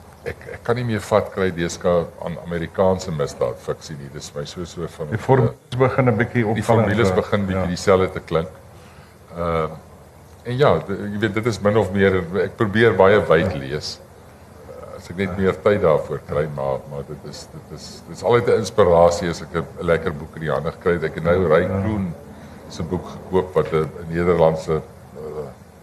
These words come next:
Speaker 1: treffer
Speaker 2: Ja.
Speaker 1: was. En ek, hy het my, ek praat môre saam met hom en iemand anders nog. Eh, met Beer, met Beer pra-, eh, ons sit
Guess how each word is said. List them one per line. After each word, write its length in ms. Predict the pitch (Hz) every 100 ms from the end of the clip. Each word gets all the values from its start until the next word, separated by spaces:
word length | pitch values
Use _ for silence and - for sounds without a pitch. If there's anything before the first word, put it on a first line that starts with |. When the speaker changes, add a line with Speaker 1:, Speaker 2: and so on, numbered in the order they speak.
| -
Speaker 1:
treffer 320 | 113 104 - 95
Speaker 2:
Ja. 140 | - 92
Speaker 1:
was. 220 | 90 - - - - - - -
En 100 | 90
ek, 120 | 92 - - 82 92 85 82 78
hy 40 |
het 140 | 87 101
my, 160 | 95 92 92 95 90
ek 180 | 85 -
praat 340 | - 120 113 -
môre 300 | 92 95 101
saam 320 | 101 104 98
met 80 | 95
hom 240 | 87 92
en 80 | 87
iemand 240 | 85 87 78
anders 340 | 95 92 85
nog. 160 | 82 78 - - - - - - 82
Eh, 360 | 82 80 80 78 - -
met 160 | 92 85 78
Beer, 320 | 92 98 92 78 73 85
met 200 | 82 76
Beer 260 | 87 95 90 80 - -
pra-, 300 | 82 80 78
eh, 260 | 80 73 73
ons 140 | 82
sit 140 | -